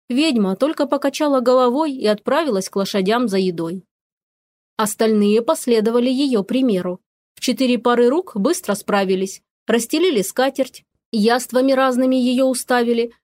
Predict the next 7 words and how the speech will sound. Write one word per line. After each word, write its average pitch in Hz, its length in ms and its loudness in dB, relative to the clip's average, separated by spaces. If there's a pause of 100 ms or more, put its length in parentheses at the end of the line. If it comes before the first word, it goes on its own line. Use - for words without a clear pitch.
(120)
квас 202 380 0
по 220 140 -2
кружкам 208 460 0
разлили. 196 520 0 (260)
Побежала 214 540 0
беседа 190 480 0
неспешная. 175 800 -4